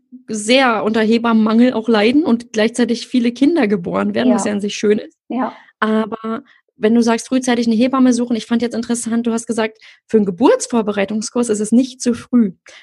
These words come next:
Speaker 1: Und ich weiß noch, ich habe damals einen relativ früh gesucht und da wurde mir überall gesagt, "Na ja, ist doch noch viel zu früh." Der beginnt so mit der, weiß nicht, fünfundzwanzigsten Woche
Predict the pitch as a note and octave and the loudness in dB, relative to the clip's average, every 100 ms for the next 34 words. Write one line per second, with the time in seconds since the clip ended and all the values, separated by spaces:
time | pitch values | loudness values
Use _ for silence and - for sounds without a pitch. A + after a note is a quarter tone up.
0 | _ G#3+ A#3 G#3+ A#3 C#4+ C#4+ B3 A#3+ A3 | _ -2 0 0 0 2 0 0 -2 -2
1 | G#3+ C4+ G#3 G#3+ A3 C4 A#3 - B3+ C4 | -2 -2 -2 -2 0 0 -2 -4 -2 0
2 | C#4 C4+ C#4+ A3 G3+ G#3+ G#3+ - A#3+ C4 | 2 2 0 -2 0 0 0 -2 -2 0
3 | A3 G#3+ G#3 G3+ G#3 F#3+ F#3 F#3+ - F#3+ | 0 0 -2 -6 -6 -8 -8 -8 -10 -10
4 | G3 - G#3 G#3 E3+ - A3+ C#4+ C#4+ - | -12 -4 -2 -2 -6 2 4 4 0 -14
5 | _ G3+ F#3 G3+ A3+ A#3+ A3+ G3+ G#3 F#3 | _ -2 -2 2 2 4 2 2 -2 -4
6 | G3+ G3 F3+ - C4+ C4 B3 A3 A#3 A#3 | -4 -4 -6 -4 2 2 2 0 -2 -4
7 | - G3 F3+ A#3+ - D#4 - G#3+ | -6 -6 -4 -4 -2 2 2 2